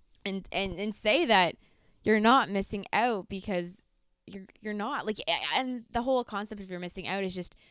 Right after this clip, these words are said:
so ingrained, and i-, ingrained in the idea of competition, Trevor. That's what this, there's a point in this article, and i-, it's,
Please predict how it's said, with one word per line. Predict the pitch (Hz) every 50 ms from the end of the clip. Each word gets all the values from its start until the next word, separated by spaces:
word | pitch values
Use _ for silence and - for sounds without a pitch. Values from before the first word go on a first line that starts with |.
| _ _ _ _ _ _
so | - - - 226 214 220 226
ingrained, | - 220 220 202 202 214 214 220 214
and | - 233 233 226 - - - - - _ - -
i-, | 156 - 135 165
ingrained | 233 285 294 277 247 294 339 466
in | 508 523 466
the | 311
idea | 269 214 233 254 240
of | 220
competition, | - - 226 220 208 196 - 208 185 185 196 196
Trevor. | - 160 139 151
That's | 165 - 185 196 - -
what | 349 320 - _ -
this, | 247 247 - - - -
there's | 196 208 214 226
a | 233
point | 220 247 240 254
in | 311
this | 294 -
article, | 185 190 196 190 - 170 160 151 - -
and | 180 190 185 180 180 180 - - - - - _ _ - - _ _ _ _ _ _ _ _ _ _ _ _ -
i-, | - - -
it's, | 247 277 262